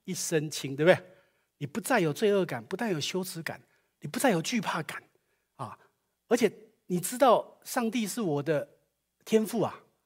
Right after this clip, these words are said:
罪父有了不就上帝？你是富二代，最棒的、最高级的审判官就是上帝，我是官二代。哎呀，而且我是儿子哎，我是儿女哎，我还继承天父的产业，哇，这好得不得了，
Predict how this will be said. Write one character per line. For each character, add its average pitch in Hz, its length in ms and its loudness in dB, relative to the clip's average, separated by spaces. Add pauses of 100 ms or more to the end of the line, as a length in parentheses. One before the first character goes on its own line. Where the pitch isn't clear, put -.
(1120)
罪 269 180 4
父 240 180 0
有 175 140 8
了 170 60 6
不 180 80 -6
就 214 100 4
上 202 240 2
帝？ 214 120 -2
你 165 100 2
是 226 120 -6
富 240 180 -2
二 208 140 6
代， 175 320 -2 (760)
最 - 480 2 (260)
棒 262 180 6
的、 202 140 4
最 254 160 4
高 240 260 10
级 175 140 -6
的 180 160 6
审 170 180 0
判 214 160 4
官 202 160 4
就 185 80 -6
是 190 60 -6
上 185 220 2
帝， 196 120 0
我 160 140 4
是 220 160 -4
官 202 220 2
二 196 140 8
代。 160 300 -2 (640)
哎 240 120 -4
呀， 214 180 -4 (240)
而 269 120 8
且 262 140 8
我 202 180 10
是 339 120 8
儿 233 180 12
子 214 160 0
哎， 131 240 0
我 202 100 4
是 240 120 8
儿 240 180 12
女 214 160 6
哎， 139 160 2 (720)
我 196 100 4
还 254 120 8
继 311 320 6
承 196 240 4
天 262 200 10
父 262 200 -2
的 202 80 6
产 143 200 0
业， 160 200 4
哇， 202 340 8
这 214 80 0
好 - 160 2
得 170 80 2
不 175 80 -4
得 165 140 0
了， 139 120 -2